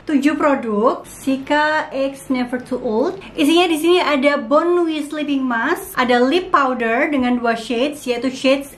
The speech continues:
Emily dan juga lip powder shades Camille. Di sini juga ada Ang Shang Tae Brow Mascara, ada shades Alfie, dia tuh clear warnanya, ada juga shades Gabrielle, dia tuh dark brown. Terus ada juga multi use pot,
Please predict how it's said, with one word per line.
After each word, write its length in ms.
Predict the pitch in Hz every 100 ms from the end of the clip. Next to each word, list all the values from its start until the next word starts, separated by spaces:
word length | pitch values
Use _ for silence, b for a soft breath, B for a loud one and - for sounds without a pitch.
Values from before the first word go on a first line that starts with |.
| 262
Emily 640 | 262 262 254 269 349 415
dan 160 | 233 226
juga 640 | 226 208 262 311 339 330
lip 240 | 277 277 -
powder 640 | 262 254 247 277 320 294 269
shades 400 | - 269 269 -
Camille. 720 | 262 262 247 226 285 381 - B B
Di 160 | 277 330
sini 160 | 392
juga 240 | 349 330 302
ada 240 | 311 -
Ang 320 | 311 359 403
Shang 320 | - 320 320
Tae 240 | 302 294 285
Brow 320 | 226 262 254
Mascara, 960 | 254 247 240 - 240 220 208 214 320 -
ada 240 | - 247 240
shades 400 | 240 262 254 254 247
Alfie, 720 | 254 254 262 254 320 427 -
dia 160 | 233
tuh 160 | 247 285
clear 560 | - 269 254 254 339 381
warnanya, 640 | 269 262 254 247 240 240
ada 160 | 254 254
juga 400 | 254 226 262 277
shades 400 | 277 262 254 -
Gabrielle, 800 | 247 214 240 233 240 285 - 240
dia 160 | 240
tuh 160 | 240 302
dark 400 | 247 233 233 -
brown. 480 | 233 220 233 311 -
Terus 240 | 320 392 466 359
ada 160 | 302 294
juga 480 | 285 285 349 339 277
multi 480 | 294 330 339 330 339
use 160 | 339
pot, 320 | - 269 330